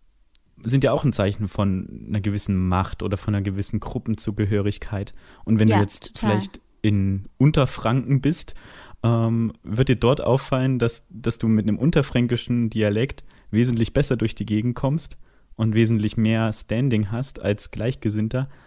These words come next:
Speaker 1: als vielleicht mit einem anderen Dialekt. Und
Speaker 2: Ja.
Speaker 1: ich denke, dass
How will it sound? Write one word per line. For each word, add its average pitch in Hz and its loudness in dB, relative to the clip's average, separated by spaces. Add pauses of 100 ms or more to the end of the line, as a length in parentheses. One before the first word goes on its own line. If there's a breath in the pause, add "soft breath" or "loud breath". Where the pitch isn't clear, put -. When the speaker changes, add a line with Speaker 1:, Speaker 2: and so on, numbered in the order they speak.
(140)
Speaker 1:
als 107 -4
vielleicht - -4
mit 131 0
einem 135 0
anderen 120 2
Dialekt. 95 -6 (840)
Und 107 2
Speaker 2:
Ja. 202 2 (640)
Speaker 1:
ich - -14
denke, 113 0
dass - -2